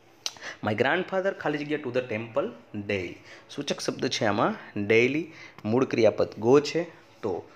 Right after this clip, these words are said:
કર્તા શું છે? તો કે my grandfather, સર્વનામ કરશું તો એનું થશે he. તો he હોય તો એસ કે ઈ એસ લગાડવાનો. ગોને ઈ એસનો નિયમ લાગુ પડે છે એટલે એને આપણે ઈ એસથી પૂરશું એટલે goes. આ ત્રીજી ખાલી જગ્યા આપણે કમ્પ્લીટ કરી.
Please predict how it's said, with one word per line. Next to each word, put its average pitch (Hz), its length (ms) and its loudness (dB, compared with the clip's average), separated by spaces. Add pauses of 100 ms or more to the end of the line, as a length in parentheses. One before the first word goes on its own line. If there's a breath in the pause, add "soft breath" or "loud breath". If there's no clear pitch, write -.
(200 loud breath)
કર્તા 120 340 2
શું 185 200 -2
છે? 156 200 -2
તો - 220 -14
કે 107 60 -4
my 101 360 -2
grandfather, 135 560 2
સર્વનામ 120 480 0
કરશું 117 300 -2
તો 123 80 0
એનું 110 160 -2
થશે 156 380 -2 (440 loud breath)
he. 107 160 0 (200)
તો 92 80 -2
he 107 180 -2
હોય 147 220 6
તો 151 140 -4
એસ 110 260 0
કે - 120 -8
ઈ 107 200 -6
એસ - 320 -8
લગાડવાનો. 120 540 0 (440 loud breath)
ગોને 170 380 4
ઈ 151 120 2
એસનો 156 260 0
નિયમ 165 220 2
લાગુ 160 220 2
પડે 165 220 2
છે 165 140 -4
એટલે 110 220 -4
એને 117 220 -4
આપણે 117 420 -4 (120)
ઈ 113 180 -4
એસથી 160 540 -2 (340 loud breath)
પૂરશું 110 360 0
એટલે 156 300 -4 (340)
goes. 110 300 -6 (220)
આ - 40 -18 (100)
ત્રીજી 110 220 -10
ખાલી 127 220 -6
જગ્યા 131 300 -6
આપણે 120 220 -4 (340 loud breath)
કમ્પ્લીટ 101 400 -6
કરી. 101 220 -14